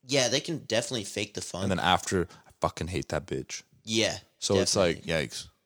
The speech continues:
Speaker 1: I mean, that's not the, that's not the scenario of, um, like, my girlfriend hanging out with, uh,
Speaker 3: Exactly. Yeah, yeah, no,
Speaker 1: uh,
Speaker 3: but I
Speaker 1: your girls
Speaker 3: understand,
Speaker 1: for the
Speaker 3: yeah.
Speaker 1: first time. Remember when we went to the river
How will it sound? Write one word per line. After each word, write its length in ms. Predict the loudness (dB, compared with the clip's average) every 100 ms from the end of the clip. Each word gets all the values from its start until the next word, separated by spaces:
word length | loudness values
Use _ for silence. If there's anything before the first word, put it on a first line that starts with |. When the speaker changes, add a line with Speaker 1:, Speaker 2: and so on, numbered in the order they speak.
| _ _ _ _ _ -6
Speaker 1:
I 40 | -2
mean, 220 | 0 4
that's 260 | 2 4
not 220 | 0 0 0
the, 200 | -2 0
that's 200 | -4 -2
not 160 | -4
the 100 | -2
scenario 680 | -2 -2 -2 -2 0 -2 -4 -4
of, 240 | -4 -4
um, 320 | -6 -6 -14 -6
like, 180 | -6 -4
my 220 | -6 -4
girlfriend 480 | -4 -4 -4 -4 -4
hanging 240 | -6 -4
out 180 | -4 -4
with, 160 | -6 -8
uh, 200 | -2 4
Speaker 3:
Exactly. 420 | 6 6 2 2
Yeah, 140 | 4
yeah, 60 | 4
no, 160 | 2
Speaker 1:
uh, 60 | 4
Speaker 3:
but 120 | 4
I 140 | 6 4
Speaker 1:
your 100 | 4
girls 140 | 2
Speaker 3:
understand, 140 | 2 0
Speaker 1:
for 40 |
the 60 | 0
Speaker 3:
yeah. 100 | 0
Speaker 1:
first 220 | 0 -2
time. 240 | -4 -6 _ _ _ _ _
Remember 240 | -4 0 0
when 240 | -2 -2
we 80 | -2
went 240 | -2 -4
to 100 | -4
the 100 | -2
river 460 | 2 2 2 -2